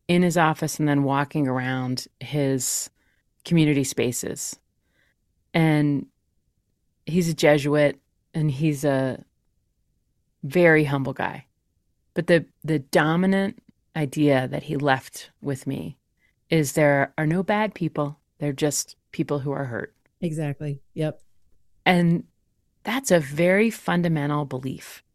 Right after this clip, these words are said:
Speaker 1: that
Speaker 2: Mm-hmm.
Speaker 1: not everyone shares. Actually. Like, you could really understand people in the context of, like, where are you on that scale? Do you think there are people who have, like, rotten hearts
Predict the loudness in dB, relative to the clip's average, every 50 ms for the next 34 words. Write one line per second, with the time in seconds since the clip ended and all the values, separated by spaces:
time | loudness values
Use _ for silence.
0 | _ _ _ -2 0 0 0 2 0 2 2 0 0 2 2 2 4 4 4 4
1 | 2 0 0 0 -2 -2 -2 -4 -6 -10 -14 -16 -16 -18 _ _ _ _ _ _
2 | _ _ _ _ _ _ _ _ -2 -2 -2 -2 -4 -6 -6 -4 -4 -6 -8 -8
3 | -10 -4 0 2 2 2 2 2 0 2 4 2 2 2 2 2 4 6 6 6
4 | 6 6 4 2 2 0 0 0 2 4 4 4 4 2 -2 -2 -2 -2 0 0
5 | 0 0 -2 -4 -4 -2 -2 -2 0 -2 -2 -4 -6 -6 -4 -4 -2 -2 -2 -2
6 | -2 -2 -4 -6 -2 -2 -2 -2 -2 -2 -2 0 2 4 4 4 4 2 2 2
7 | 0 0 -2 -2 -4 -6 -6 -6 -6 -8 -8 -8 -12 -14 _ _ _ _ _ _
8 | _ 0 4 4 6 8 6 6 6 4 0 -2 -2 0 2 2 2 4 4 2
9 | 0 0 -4 -4 -2 -4 -4 -6 -6 -8 _ _ _ _ _ _ 2 4 4 4
10 | 4 4 2 0 0 -2 -2 0 2 2 2 2 0 0 -2 -2 -4 -4 -6 -8
11 | -10 -10 -10